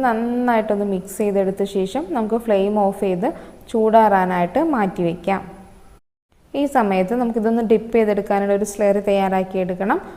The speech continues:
അതിനായിട്ടൊരു ബൗളിലോട്ട് രണ്ട് ടീസ്പൂൺ മൈദ ചേർക്കുന്നുണ്ട്.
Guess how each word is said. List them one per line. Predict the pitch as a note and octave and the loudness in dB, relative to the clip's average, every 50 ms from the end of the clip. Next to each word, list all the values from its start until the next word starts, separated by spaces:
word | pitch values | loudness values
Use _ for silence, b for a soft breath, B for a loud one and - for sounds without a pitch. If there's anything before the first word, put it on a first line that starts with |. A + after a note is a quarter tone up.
| B B - | B B 0
അതിനായിട്ടൊരു | C4+ C#4+ C4+ B3 A3 G#3+ A3 A3 A3 G3+ G#3+ | 0 2 2 2 2 2 2 2 2 4 4
ബൗളിലോട്ട് | G3+ F#3+ F#3+ F#3+ F#3+ F#3+ F#3+ F#3+ B3+ B3+ A#3+ | 4 4 4 2 2 0 0 2 2 2 2
രണ്ട് | G#3+ G3+ G3 A3 G#3 G3+ | 0 0 -2 -4 -2 0
ടീസ്പൂൺ | G3+ F#3+ F#3 F#3+ - G#3 G#3+ G#3+ G#3 G3+ | 0 -2 -2 -4 -6 -4 -4 -2 -2 0
മൈദ | F#3+ F#3 F#3 F3+ G3+ G3 G3+ | 0 0 0 0 0 0 0
ചേർക്കുന്നുണ്ട്. | G#3 F#3 F3+ - - F#3 F3+ F3+ F3+ F3+ F3+ A#3+ | -2 -2 -2 -2 -4 -2 -2 -2 0 0 2 0